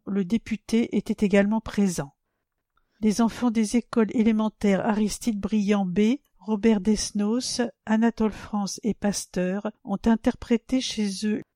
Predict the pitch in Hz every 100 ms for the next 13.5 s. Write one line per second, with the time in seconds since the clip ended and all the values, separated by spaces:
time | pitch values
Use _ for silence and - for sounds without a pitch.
0 | - - 185 202 226 - 190 175 180 175
1 | 202 - 220 _ _ - 196 - 202 220
2 | 208 247 - 202 196 220 214 - 202 196
3 | 220 214 - 214 - 208 214 - 233 220
4 | 208 196 196 180 220 - - 208 196 -
5 | 233 220 214 202 196 175 151 - _ _
6 | _ _ _ _ _ _ 226 208 226 214
7 | 240 269 240 214 262 - 226 202 208 214
8 | 240 214 220 220 214 208 214 240 226 -
9 | 196 202 214 - 214 208 196 - 214 185
10 | 175 208 233 - - 220 196 214 - -
11 | 190 208 196 208 190 190 214 - 190 196
12 | 196 180 185 208 220 - 214 214 214 202
13 | 165 170 151 147